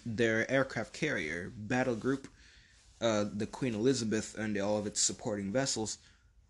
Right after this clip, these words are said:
are, I believe, s-, en route to the South China Sea. I don't know if they got there yet,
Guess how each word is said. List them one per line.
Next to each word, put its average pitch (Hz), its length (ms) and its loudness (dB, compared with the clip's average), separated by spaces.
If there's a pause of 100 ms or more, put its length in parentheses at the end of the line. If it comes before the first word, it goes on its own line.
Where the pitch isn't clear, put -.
are, 113 480 2 (720)
I 123 120 6
believe, 123 920 4 (200)
s-, - 320 4
en 131 280 2
route 147 340 6
to 160 260 6
the 113 120 -2
South 113 360 -2
China 101 280 -4
Sea. 101 280 -4
I 98 80 -2
don't 120 120 -2
know 135 80 0
if 123 100 -4
they 101 120 -2
got 107 460 -4
there 143 420 0
yet, 180 320 -6